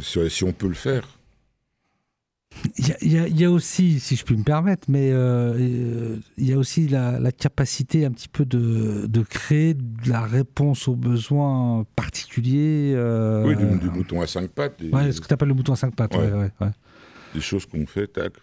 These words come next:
Speaker 1: on dit faire ça, bah, pff, réfléchis deux secondes, on peut faire ça comme ça, même
Speaker 2: Par
Speaker 1: si
Speaker 2: exemple, tu, tu peux donner deux, trois exemples pour nos, que nos auditeurs aient une image ?
Speaker 1: Non.
Speaker 2: Mais si, si on réfléchit un peu, tu vas y arriver.
Speaker 1: <laughs>
Speaker 2: C'est moi, j'en ai,
Speaker 1: Je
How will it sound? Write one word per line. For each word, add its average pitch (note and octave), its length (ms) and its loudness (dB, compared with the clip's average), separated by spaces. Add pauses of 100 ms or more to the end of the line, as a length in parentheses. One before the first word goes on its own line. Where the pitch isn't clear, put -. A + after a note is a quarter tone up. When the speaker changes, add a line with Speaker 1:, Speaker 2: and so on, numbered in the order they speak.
Speaker 1:
on D#2+ 100 -8
dit D2 200 -8
faire - 240 -10
ça, G2 220 -8
bah, - 160 -6
pff, - 560 -8 (420)
réfléchis D#2 400 -6
deux D2+ 160 -4
secondes, F#2+ 320 -2
on D#2+ 80 -2
peut - 140 -10
faire - 180 -6
ça D#2+ 120 -6
comme E2+ 220 -4
ça, C3+ 180 -2
même F2+ 120 -2
Speaker 2:
Par D3+ 160 2
Speaker 1:
si D#3 80 0
Speaker 2:
exemple, C3+ 320 -2 (100)
tu, B2 140 -2
tu - 100 -14
peux E3+ 100 0
donner D#3 220 0
deux, D3 100 0
trois C#3+ 200 -2
exemples D3 260 -2
pour C3+ 120 -2
nos, B2+ 200 0
que B2+ 140 -2
nos B2 180 0
auditeurs B2 460 -2
aient B2 100 2
une B2 80 2
image ? B2+ 380 2 (720)
Speaker 1:
Non. D#2 160 -2 (800)
Speaker 2:
Mais B2 80 2
si, - 140 -6
si B2+ 80 0
on - 20 2
réfléchit B2+ 480 0
un B2+ 120 0
peu, E3 140 0 (100)
tu B2 60 -4
vas B2+ 80 2
y B2 60 0
arriver. A#2+ 220 4 (560)
Speaker 1:
<laughs> - 560 -8
Speaker 2:
C'est C3+ 160 4
moi, F3 120 4
j'en D3+ 180 2
ai, G2+ 120 2
Speaker 1:
Je F#2 60 -2